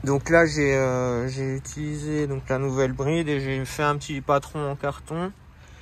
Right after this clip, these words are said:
Et j'ai juste, euh, dessiné l'angle. Donc je vais, c'est vraiment, euh, du provisoire. Là, je vais faire, euh,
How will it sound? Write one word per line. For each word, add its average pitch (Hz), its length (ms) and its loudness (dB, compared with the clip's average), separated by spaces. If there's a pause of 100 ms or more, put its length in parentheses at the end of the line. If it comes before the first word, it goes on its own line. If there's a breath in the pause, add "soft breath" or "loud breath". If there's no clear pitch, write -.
(380 loud breath)
Et 135 140 -2
j'ai 135 180 -2
juste, 156 380 -6
euh, 143 400 4
dessiné 147 540 0
l'angle. 151 340 2
Donc 123 180 -2
je 123 100 -6
vais, 127 280 0
c'est 139 140 -2
vraiment, 151 560 4
euh, 139 40 0
du 139 140 -4
provisoire. 143 640 4
Là, 175 160 4
je 165 80 -4
vais 127 120 -2
faire, 147 300 2
euh, 139 180 0